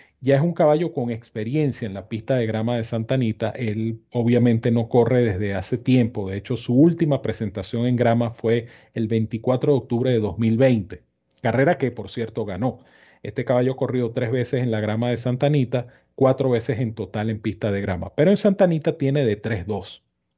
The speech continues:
De tal manera que el hecho de correr en grama para Brickyard, Brickyard Ride no va a ser un tema desconocido ni nada nuevo para este caballo de Craig Lewis que va a conducir,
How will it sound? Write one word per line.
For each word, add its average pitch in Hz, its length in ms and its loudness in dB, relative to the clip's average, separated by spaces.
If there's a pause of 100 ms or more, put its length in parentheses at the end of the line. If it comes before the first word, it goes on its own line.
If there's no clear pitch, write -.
De 101 80 -10
tal 117 140 -2
manera 147 380 2
que 120 120 0
el 113 100 0
hecho 131 260 -2
de 165 120 -2
correr 123 260 -2
en 139 100 -2
grama 127 300 -2
para 107 200 -4
Brickyard, 123 600 0
Brickyard 127 480 0
Ride 113 380 -2 (400)
no 117 180 0
va 123 100 4
a 120 40 -2
ser 123 420 -2
un 120 220 -6
tema 127 260 2
desconocido 120 720 0
ni 101 140 -4
nada 110 260 -2
nuevo 110 320 0
para 101 160 -4
este 113 160 -4
caballo 104 460 0
de 98 120 -2
Craig 104 300 -2
Lewis 113 420 2 (360)
que 135 160 4
va 120 100 6
a 110 60 -2
conducir, 107 640 -4